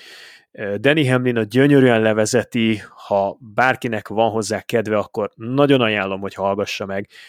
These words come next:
Levezeti, hogy mi történt, ö, elmondja a gondolatait, és azt is megerősíti, hogy Larsonnal nincsen harag,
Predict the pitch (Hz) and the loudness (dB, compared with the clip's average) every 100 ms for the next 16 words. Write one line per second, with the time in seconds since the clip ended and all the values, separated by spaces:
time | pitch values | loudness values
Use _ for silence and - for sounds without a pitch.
0 | - - 104 131 139 131 113 101 98 104 | -20 -6 0 2 4 2 0 -2 -4 -6
1 | 104 110 101 - 107 104 98 101 98 95 | -2 0 -2 -2 -6 -6 -6 -6 -6 -6
2 | _ _ _ 113 120 123 113 104 104 101 | _ _ _ -2 0 2 2 0 0 -2
3 | 101 101 - 101 101 101 - - - 117 | -4 -4 -4 -6 -4 -6 -8 -12 -10 -8
4 | - - 113 104 107 107 104 - 107 - | -6 -6 -4 0 0 0 -2 -4 -6 -4
5 | 104 - 104 98 - - _ - 104 113 | -8 -2 0 0 -6 -20 _ -6 -2 -2
6 | - 123 107 101 98 107 104 107 98 - | -2 -4 -4 -4 -4 -6 -6 -4 -4 -2
7 | 98 95 104 | -2 0 -2